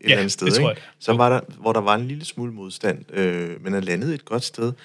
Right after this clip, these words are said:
Speaker 2: og faktisk gjort, at, at holdet er blevet større, og fleksibiliteten for at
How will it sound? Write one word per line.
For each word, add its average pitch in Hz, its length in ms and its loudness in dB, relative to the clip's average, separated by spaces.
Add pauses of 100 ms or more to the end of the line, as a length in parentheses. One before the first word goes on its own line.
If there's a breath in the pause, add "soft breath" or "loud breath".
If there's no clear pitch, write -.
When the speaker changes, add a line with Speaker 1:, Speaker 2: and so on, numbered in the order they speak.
(220 loud breath)
Speaker 2:
og 113 120 -2
faktisk 104 340 2
gjort, 110 200 2
at, 101 200 -4
at 101 80 -6
holdet 120 360 2
er 113 60 2
blevet 85 220 -8
større, 110 400 -2
og 139 80 -4
fleksibiliteten 117 840 -8
for - 400 -2
at - 80 -4